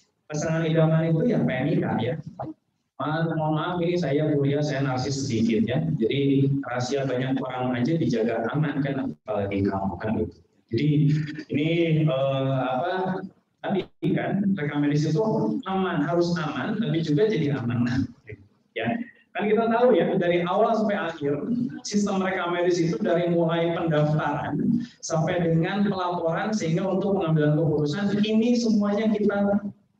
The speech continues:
terlibat. Sehingga kalau di dalam pengelolaan rekam medis di masa covid nineteen, kita juga sebetulnya harus paham dulu. Ini karena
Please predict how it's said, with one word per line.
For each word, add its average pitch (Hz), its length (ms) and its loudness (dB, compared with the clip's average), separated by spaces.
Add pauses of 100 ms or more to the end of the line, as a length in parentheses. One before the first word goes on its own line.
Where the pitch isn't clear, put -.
(140)
terlibat. 147 500 2 (640)
Sehingga 123 400 2
kalau 165 320 2
di 160 160 2
dalam 240 320 0
pengelolaan 170 640 0
rekam 156 240 0
medis 208 400 2
di 151 80 2
masa 147 360 2
covid 139 280 0
nineteen, 131 640 2
kita 175 240 2
juga 165 160 2
sebetulnya 151 560 0
harus 165 480 -4
paham 160 320 -4
dulu. 202 480 2 (240)
Ini 202 160 -2
karena 170 640 -4